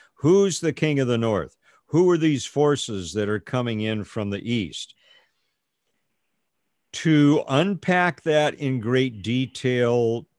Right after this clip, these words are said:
to draw the parallels, to connect all the dots, we'd actually have to start our study of Ezekiel now,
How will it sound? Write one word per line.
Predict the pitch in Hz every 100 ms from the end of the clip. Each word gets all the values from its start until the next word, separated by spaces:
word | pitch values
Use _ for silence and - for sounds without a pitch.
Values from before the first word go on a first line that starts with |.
| -
to | - 113 113 110 110 107 101 101 - _ _ _ _ _ _ _ _ _ 110
draw | 101 117 117 123 123
the | 110
parallels, | 95 - 123 127 120 117 117 113 - -
to | 101
connect | - 107 113 -
all | 113 110
the | 95
dots, | 80 110 113 104 -
we'd | 101
actually | 101 113 110 - 101 95
have | 101 -
to | 90
start | - - 107 101
our | 92 -
study | - 107 104
of | 90
Ezekiel | 87 78 98 104 - 95 87
now, | 90 104 95 90